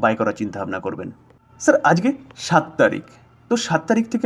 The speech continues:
আমি অনেক দিন ধরে আপনাদের সাথে আলোচনা করেছিলাম, করছিলাম যে কি সাত তারিখ আমাদের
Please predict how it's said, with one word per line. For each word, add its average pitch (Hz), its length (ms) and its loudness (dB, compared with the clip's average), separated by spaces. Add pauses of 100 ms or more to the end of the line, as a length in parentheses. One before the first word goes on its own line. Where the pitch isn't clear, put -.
আমি 220 140 4
অনেক 175 180 4
দিন 202 120 0
ধরে 170 140 4
আপনাদের 156 260 2
সাথে 135 180 0
আলোচনা 139 300 2
করেছিলাম, 151 340 2 (180)
করছিলাম 147 320 2 (100)
যে 147 120 2
কি 214 80 -6 (360)
সাত 123 180 2
তারিখ 160 140 4 (100)
আমাদের 135 200 2